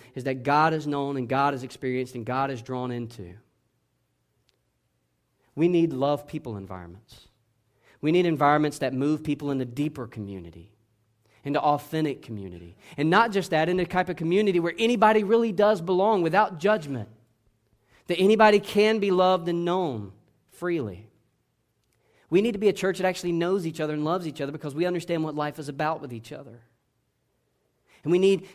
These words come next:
to create ministry and program and, and things that, that nurture this environment. And then we also need to create environments that,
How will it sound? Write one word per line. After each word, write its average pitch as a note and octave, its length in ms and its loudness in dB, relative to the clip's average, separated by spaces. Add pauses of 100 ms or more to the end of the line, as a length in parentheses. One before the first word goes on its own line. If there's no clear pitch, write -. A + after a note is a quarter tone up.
to E3 60 -12
create F#3 300 4
ministry F#3 460 0
and E3 100 -2
program F3 400 0
and, D#3+ 80 0
and D3+ 160 -2
things F3+ 240 0
that, E3 320 -2
that E3+ 100 0
nurture F#3 520 2
this D#3+ 240 -4
environment. C3+ 500 -6 (1900)
And C#3 100 -2
then E3 80 0
we F3 120 2
also F3 260 2
need F3 220 2
to D#3+ 40 -2
create E3 500 0 (120)
environments D#3 600 0
that, D3 200 -4